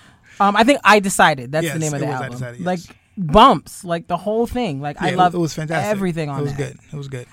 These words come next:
Speaker 1: I think that's what kinda made me solidify as, like, a, you know what? I like, I like him. 'Cause I feel like before that, I was kinda like, he don't seem consistent. So I was really, um, indifferent towards him. But listening to, um,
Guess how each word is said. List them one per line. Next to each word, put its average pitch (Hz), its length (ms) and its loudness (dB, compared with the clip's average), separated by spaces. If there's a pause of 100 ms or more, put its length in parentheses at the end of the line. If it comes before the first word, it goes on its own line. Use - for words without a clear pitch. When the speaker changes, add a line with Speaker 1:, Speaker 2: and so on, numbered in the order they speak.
Speaker 1:
I 226 100 4
think 339 180 2
that's 254 200 0
what 254 100 -10
kinda 208 240 -2
made 175 220 -6
me 175 140 -6
solidify 165 800 -2
as, 143 240 -8
like, 143 160 -8
a, 151 100 -6
you 277 80 -6
know 427 140 -4
what? 415 220 0
I 359 140 -2
like, 349 240 -4 (280)
I 349 120 -4
like 302 220 -6
him. 127 200 -10 (240)
'Cause 202 140 -2
I 233 60 4
feel 339 160 -2
like 240 140 -4
before 202 680 2
that, 180 300 -2
I 156 120 -4
was 165 140 -6
kinda 165 260 -4
like, 143 300 -6 (640)
he 190 140 -2
don't 202 180 4
seem 160 240 -6
consistent. 135 580 -8
So 139 100 -10
I 151 120 -6
was 151 180 -10
really, 147 340 -10 (360)
um, 131 520 -12 (680)
indifferent 180 540 -4
towards 226 400 -2
him. 240 320 -2
But 165 180 -6
listening 202 540 -2
to, 170 760 -6
um, 147 680 -8